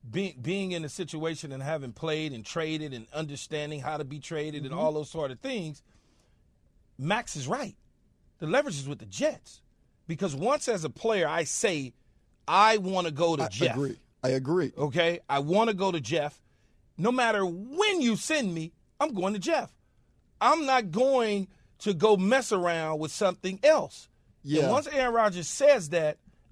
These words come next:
Speaker 1: all leverage goes to the Jets. And you say, "Well, how could that be, Key? Because the Jets are looking,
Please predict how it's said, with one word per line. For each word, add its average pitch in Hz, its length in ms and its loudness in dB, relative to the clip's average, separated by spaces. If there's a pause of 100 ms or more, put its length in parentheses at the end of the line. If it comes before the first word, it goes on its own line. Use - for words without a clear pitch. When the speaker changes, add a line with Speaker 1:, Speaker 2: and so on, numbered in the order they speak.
(100)
Speaker 1:
all 277 340 12
leverage 208 580 -2
goes 262 440 2
to 220 100 -6
the 180 80 -4
Jets. 214 380 0
And 185 180 -4
you 208 100 -4
say, 208 320 0 (400)
"Well, 175 120 0
how 240 100 2
could 247 140 -2
that 208 160 -2
be, 294 180 0
Key? 233 240 -4
Because 196 540 -2
the 170 100 -4
Jets 247 340 0
are 208 60 0
looking, 202 420 -2